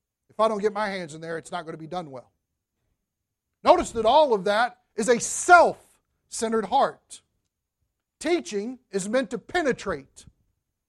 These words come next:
the heart. Old Testament, New Testament, it doesn't matter. When you see teaching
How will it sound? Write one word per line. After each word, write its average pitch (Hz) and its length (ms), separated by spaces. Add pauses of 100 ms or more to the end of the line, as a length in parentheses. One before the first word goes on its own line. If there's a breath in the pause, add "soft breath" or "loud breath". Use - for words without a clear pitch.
(240)
the 196 100
heart. - 520 (440)
Old 208 220
Testament, 254 500 (220)
New 214 160
Testament, 143 440 (220)
it 123 80
doesn't 180 320
matter. 180 320 (220)
When 170 120
you 196 60
see 240 240
teaching 214 640